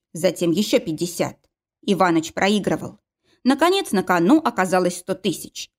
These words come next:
Сильвестр спокойно сказал: «На банк». У крупье, а за это время сменился уже четвертый, теперь это был парень лет двадцати пяти в очках и совершенно лысый,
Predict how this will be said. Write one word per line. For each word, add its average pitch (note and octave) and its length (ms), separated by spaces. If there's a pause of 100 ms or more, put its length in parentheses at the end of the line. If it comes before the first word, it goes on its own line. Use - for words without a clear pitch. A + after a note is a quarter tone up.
(120)
Сильвестр F#3 600
спокойно F3+ 520
сказал: E3+ 500 (360)
«На F#3 260
банк». G#3 500 (680)
У F#3+ 140
крупье, F#3+ 600 (280)
а F#3+ 120
за F#3 140
это F#3+ 240
время F#3+ 260
сменился F#3+ 500
уже F#3+ 200
четвертый, C4+ 640 (240)
теперь E4+ 300
это G#3 160
был F#3 160
парень F#3 340
лет F3+ 140
двадцати F3+ 420
пяти G#3 320
в F3 60
очках F#3 400
и - 20
совершенно F3 560
лысый, G3 480